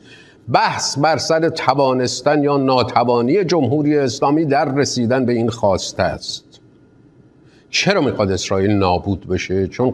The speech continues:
قدرت حکومت شیعه رو به رخ کشورهای سنی مذهب منطقه می‌کشه، حالا در یک فرض خیالی آنتیسمیتیسم رو تقویت می‌کنه و همهٔ ضد یهودی‌ها رو زیر پرچم خودش جمع می‌کنه و می‌شه رهبر امت اسلام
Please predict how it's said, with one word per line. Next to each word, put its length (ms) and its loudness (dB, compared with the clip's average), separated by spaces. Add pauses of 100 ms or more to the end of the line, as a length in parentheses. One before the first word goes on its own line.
قدرت 380 0
حکومت 600 -2
شیعه 360 -2
رو 140 0
به 120 -2
رخ 200 -2
کشورهای 600 -2
سنی 380 -2
مذهب 380 -4
منطقه 420 -4
می‌کشه، 320 -2
حالا 180 0
در 180 -2
یک 100 -4
فرض 320 -4
خیالی 440 -8 (1400)
آنتیسمیتیسم 960 0
رو 60 0
تقویت 600 0
می‌کنه 300 -2
و 60 2
همهٔ 400 2
ضد 320 -2
یهودی‌ها 640 2
رو 160 2
زیر 480 0
پرچم 500 0
خودش 300 0
جمع 320 2
می‌کنه 320 0
و 100 0
می‌شه 200 -2
رهبر 420 0
امت 500 0
اسلام 840 0